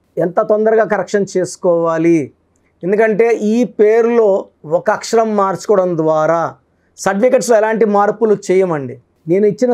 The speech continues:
స్పెల్లింగ్‌ని, మన ఇల్లు మనకు దేవాలయం, ఎవరన్నా చెప్పులు వేసుకొని లోపలికి రారు, గడప బయట వదిలి రావాల్సిందే. పవిత్రంగా మన ఇల్లు మనం భావిస్తాం. ఆ ఇంటి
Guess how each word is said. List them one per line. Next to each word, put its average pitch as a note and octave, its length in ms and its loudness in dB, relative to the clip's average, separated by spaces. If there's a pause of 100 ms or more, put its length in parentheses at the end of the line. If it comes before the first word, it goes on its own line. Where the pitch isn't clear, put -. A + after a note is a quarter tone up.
స్పెల్లింగ్‌ని, G#3 640 2 (400)
మన E3+ 120 0 (120)
ఇల్లు A3+ 200 0 (100)
మనకు F#3 220 0 (100)
దేవాలయం, F3+ 500 0 (340)
ఎవరన్నా G3+ 380 2
చెప్పులు G#3 220 0
వేసుకొని G3+ 260 0
లోపలికి F3+ 300 0
రారు, E3+ 200 -2 (600)
గడప D#3+ 220 -2 (100)
బయట F3+ 220 2
వదిలి F3 240 2
రావాల్సిందే. E3 640 -2 (600)
పవిత్రంగా G#3+ 480 2 (100)
మన G3 160 2
ఇల్లు G#3 220 2
మనం F#3 140 0 (100)
భావిస్తాం. F3+ 480 -2 (640)
ఆ D#3 40 2 (200)
ఇంటి A3+ 240 -2